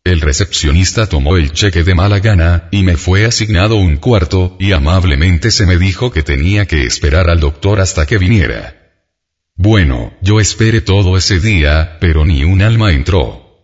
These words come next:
Al anochecer, tan enfermo como estaba, me puse mi ropa y fui a cenar en un comedor.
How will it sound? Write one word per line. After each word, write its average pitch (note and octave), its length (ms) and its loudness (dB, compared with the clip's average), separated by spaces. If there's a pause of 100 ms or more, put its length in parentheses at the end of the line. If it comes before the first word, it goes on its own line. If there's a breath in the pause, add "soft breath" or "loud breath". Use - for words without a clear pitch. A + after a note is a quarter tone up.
(240)
Al F2 160 0
anochecer, F#2 840 0
tan F#2+ 180 0
enfermo A2 480 0
como F#2+ 280 0
estaba, D#2+ 680 0
me D#2+ 180 2
puse C3 320 -4
mi G2+ 120 0
ropa F#2+ 340 0
y - 20 2
fui F#2+ 260 -2
a G#2 40 0
cenar G#2+ 380 0
en G2+ 80 2
un A2 100 0
comedor. F2+ 720 -2